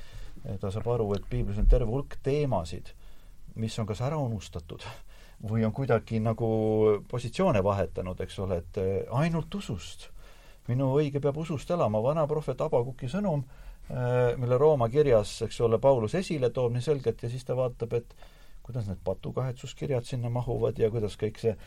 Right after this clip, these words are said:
niisugune atribuutika, äh, ja noh, sorry, kuni, ma ei tea, piltide ja asjadeni nagu välja, et, et nii palju on seda sekundaarset. Ta küsib, et aga millest me siis elame, ja ta kutsub diskussioonile. See on akadeemiline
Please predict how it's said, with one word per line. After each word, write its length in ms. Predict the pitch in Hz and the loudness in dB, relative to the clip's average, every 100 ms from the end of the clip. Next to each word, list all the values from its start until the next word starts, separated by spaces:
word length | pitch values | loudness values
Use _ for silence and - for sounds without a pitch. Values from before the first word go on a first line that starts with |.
| - - - | -16 -18 -12
niisugune 240 | 98 110 | -4 0
atribuutika, 920 | 107 123 139 127 139 135 135 - 147 135 135 135 | 0 0 -2 0 -2 -2 -6 0 6 10 10 10
äh, 400 | 139 123 127 127 123 117 113 | 6 2 4 4 2 -6 0
ja 160 | 123 | 2
noh, 80 | 127 | 2
sorry, 360 | - 196 151 95 | 2 2 2 0
kuni, 260 | 120 123 123 | 2 2 4
ma 100 | 131 | 4
ei 60 | 131 | 8
tea, 120 | 135 | 8
piltide 460 | 139 143 131 117 127 | 6 0 -4 -2 0
ja 80 | |
asjadeni 440 | 139 - 127 123 120 | 0 -4 -6 -6 -6
nagu 200 | 123 139 | -6 0
välja, 340 | 185 151 107 | 0 4 2
et, 120 | 98 - - - | 2 -4 -14 -2
et 60 | 110 | 4
nii 140 | 175 | 8
palju 220 | 160 160 | 10 10
on 40 | 120 | 6
seda 200 | 117 110 | 2 2
sekundaarset. 880 | 170 160 117 196 185 85 - - - - - - | 2 0 -2 4 4 4 -2 -12 -18 -16 -16 -8
Ta 140 | - 107 | -6 -2
küsib, 300 | 131 120 110 | -2 0 0
et 80 | 123 | 0
aga 160 | 120 | 0
millest 300 | 123 117 101 | 0 0 -2
me 80 | 110 | -4
siis 140 | 110 135 | -4 -2
elame, 300 | 170 107 98 | 0 0 -2
ja 60 | 104 | -2
ta 100 | 123 | -4
kutsub 220 | 143 131 | -4 -8
diskussioonile. 640 | - - 123 156 151 82 80 | -10 -10 -4 -2 -2 -4 -2
See 80 | |
on 60 | 160 | -2
akadeemiline 480 | 170 151 190 202 | 0 2 4 4